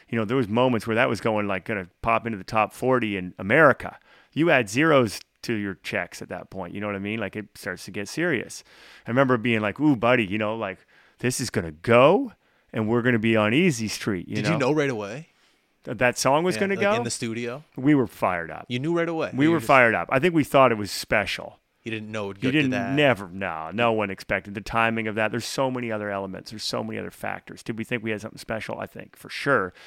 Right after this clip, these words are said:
Speaker 1: I think we thought we had something special almost from the get-go of he and I working together. I thought Day Doesn't Die was special. I thought that track was great.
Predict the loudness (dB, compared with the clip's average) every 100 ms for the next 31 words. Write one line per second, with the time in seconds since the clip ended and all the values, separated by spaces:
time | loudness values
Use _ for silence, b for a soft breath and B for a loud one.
0 | B 2 4 4 4 0 4 6 6 4
1 | 0 0 -2 -6 -6 -6 -2 -2 0 0
2 | 0 b b b b b b b _ _
3 | _ -20 -20 _ _ _ _ 0 4 4
4 | 2 0 -4 -4 0 0 0 -2 -2 -2
5 | -4 -6 -10 _ -12 -6 -4 -2 -4 -2
6 | -2 -2 -6 -12 -12 -12 -16 -20 -8 -2
7 | 0 2 2 2 0 0 4 4 4 -2
8 | -6 -8 -6 -10 -10 -8 -6 -6 -6 -4
9 | -4 -6 -8 0 0 0